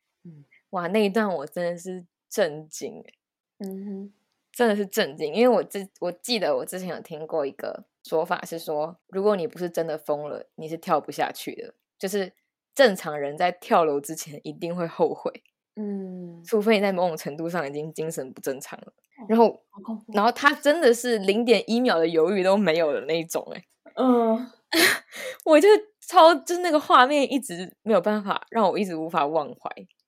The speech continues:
Speaker 1: 嗯哼。
Speaker 2: 这样讲有点奇怪，但就是，我就是震惊，太震惊了。然后我就觉得从那一幕开始，我就真的意识到小女子真的很多疯子。然后，
Speaker 1: 嗯。
Speaker 2: <laughs> 但是同时这个毫不犹豫的设计就很好的展现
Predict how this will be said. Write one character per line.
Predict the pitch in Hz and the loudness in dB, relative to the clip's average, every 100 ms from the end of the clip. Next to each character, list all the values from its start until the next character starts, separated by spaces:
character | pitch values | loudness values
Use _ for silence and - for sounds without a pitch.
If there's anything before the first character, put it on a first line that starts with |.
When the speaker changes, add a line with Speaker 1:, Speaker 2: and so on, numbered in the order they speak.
| _ _ _ - | _ _ _ -12
Speaker 1:
嗯 | 214 214 | -10 -6
哼。 | 214 208 202 | -6 -8 -8
Speaker 2:
这 | 214 | -4
样 | 185 | 0
讲 | 147 | 2
有 | 160 | 2
点 | 151 | 2
奇 | - 131 | -4 -2
怪， | - 131 | 0 2
但 | 196 233 | 2 0
就 | 254 | -2
是， | 254 233 _ | -8 -10 _
我 | 185 | 0
就 | 214 | 2
是 | 233 | 2
震 | 233 202 180 | 2 0 0
惊， | 165 170 | -8 -4
太 | 262 208 | 0 2
震 | 185 196 165 165 | 2 -2 -4 -4
惊 | 147 | -6
了。 | 147 | -4
然 | - 196 | -6 -4
后 | 233 | -2
我 | |
就 | 233 | -2
觉 | 214 160 | 2 4
得 | 160 - _ _ _ | 2 -2 _ _ _
从 | - 208 | -4 -2
那 | 208 233 | 2 2
一 | |
幕 | 226 233 | 2 0
开 | 220 190 185 | -2 0 0
始， | 202 - - _ _ _ - | 0 -8 -14 _ _ _ -10
我 | 175 | -4
就 | 208 214 | -2 -2
真 | - 214 | 2 2
的 | 185 | 2
意 | 180 170 | 0 -4
识 | 190 | -4
到 | 170 156 117 _ _ - | 0 0 0 _ _ -14
小 | 180 | -8
女 | 156 151 | -6 -6
子 | 156 135 | -8 -10
真 | - 165 | -8 -6
的 | 165 | -6
很 | 160 | -6
多 | 131 | -6
疯 | 151 - 135 160 | -6 -8 -10 -10
子。 | - - _ _ | -14 -18 _ _
然 | - 175 | -12 -4
后， | 175 180 | -2 -2
Speaker 1:
嗯。 | 202 190 202 196 | -4 -6 -8 -8
Speaker 2:
<laughs> | 254 - - _ _ - - | -6 -6 -8 _ _ -10 0
但 | 359 | 0
是 | 339 | 2
同 | 220 220 | 0 0
时 | 214 | 0
这 | 254 | 2
个 | 233 | 4
毫 | 226 170 | 6 4
不 | 196 | 4
犹 | 190 165 | 0 2
豫 | 165 | 0
的 | 165 | -2
设 | 190 185 170 | -2 -2 -2
计 | 175 - | -4 -8
就 | 202 | -6
很 | 190 156 | -6 -6
好 | 165 113 | -4 -4
的 | 107 | -6
展 | - - 185 | -6 -8 -6
现 | 175 | -4